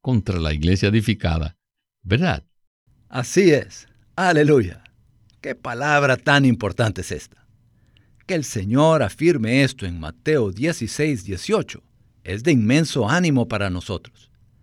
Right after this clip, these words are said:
Speaker 2: "Edificaré mi iglesia, y las puertas del Hades no prevalecerán contra ella". Esto me recuerda las palabras del apóstol Pablo en Efesios capítulo uno,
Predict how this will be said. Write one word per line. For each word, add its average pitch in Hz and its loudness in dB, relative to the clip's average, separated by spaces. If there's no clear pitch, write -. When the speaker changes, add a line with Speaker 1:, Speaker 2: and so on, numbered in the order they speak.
Speaker 2:
"Edificaré 117 0
mi 127 4
iglesia, 110 -4
y - -16
las 73 -12
puertas 131 2
del 107 -2
Hades 139 2
no 156 4
prevalecerán 160 2
contra 123 -2
ella". - -16
Esto 247 -2
me 226 4
recuerda 143 4
las 139 -2
palabras 123 0
del 107 -2
apóstol 139 -6
Pablo 104 -2
en 190 -4
Efesios 143 -2
capítulo 165 -4
uno, 135 0